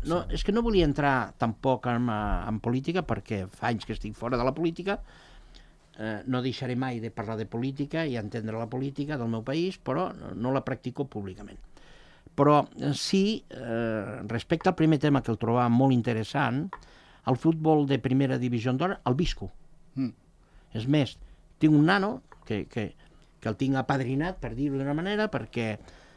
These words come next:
Speaker 1: és un nano que mereix una oportunitat al món del futbol, va perdre els pares,
Speaker 3: Mm.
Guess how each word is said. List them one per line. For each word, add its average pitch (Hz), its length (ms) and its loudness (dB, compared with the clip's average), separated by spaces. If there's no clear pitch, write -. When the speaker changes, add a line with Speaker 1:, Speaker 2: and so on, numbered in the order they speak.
Speaker 1:
és 113 140 -2
un 123 120 4
nano 131 200 2
que 117 120 -2
mereix 120 640 0
una 117 160 0
oportunitat 113 680 -4
al 110 120 0
món 110 160 0
del 107 120 -2
futbol, 170 440 -2
va 104 120 0
perdre 113 260 0
els 107 140 -4
pares, 180 480 -6
Speaker 3:
Mm. 117 220 -8